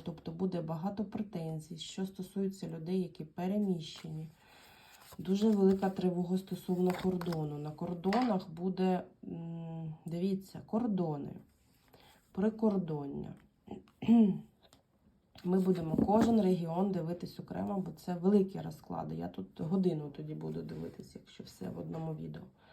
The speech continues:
Кордони, велика руйнація. Не справдиться задум ворога про масований великий наступ,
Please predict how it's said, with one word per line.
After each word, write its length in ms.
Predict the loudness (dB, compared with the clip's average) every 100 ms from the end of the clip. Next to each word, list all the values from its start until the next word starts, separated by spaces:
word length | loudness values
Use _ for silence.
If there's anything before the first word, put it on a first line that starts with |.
| -20 -20 -20 -20 -20 -20 -20 -20 _
Кордони, 600 | 4 4 6 4 2 -2 -6
велика 460 | -4 -2 0 2
руйнація. 720 | 2 4 4 0 -10 -14 -16 -16 -20 _ _ _ _ _ -20 -20 -18 -18 -2
Не 200 | 6 6
справдиться 840 | 4 4 6 6 4 -2 -4 -6
задум 480 | 0 2 2 2 -4
ворога 800 | -4 -4 -4 -4 -4 -6 -6 -8 -12 -8
про 500 | -4 0 0 -2 -8 -12
масований 840 | -6 -4 -2 0 2 4 4 4 2
великий 500 | -2 0 -2 -4 -4
наступ, 640 | -4 -6 -8 -12 -12 -12